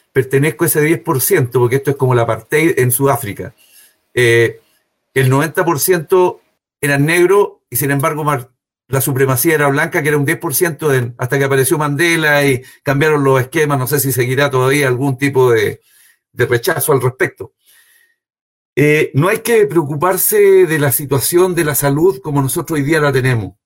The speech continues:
que cerca de un ochenta por ciento está en fonasa. Eh, yo te diría que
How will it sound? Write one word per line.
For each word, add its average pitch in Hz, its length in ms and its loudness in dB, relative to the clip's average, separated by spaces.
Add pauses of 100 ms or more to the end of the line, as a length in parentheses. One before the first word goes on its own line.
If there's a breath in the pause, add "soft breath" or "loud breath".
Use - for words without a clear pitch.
(120)
que 143 260 0
cerca 156 280 -2
de 156 60 0
un 143 80 0
ochenta 143 360 -2
por 143 140 -2
ciento 156 480 0
está 151 200 -2
en 143 100 -2
fonasa. 135 500 -2 (680)
Eh, 117 680 0 (680)
yo 147 180 -2
te 156 120 0
diría 143 420 2
que 135 420 0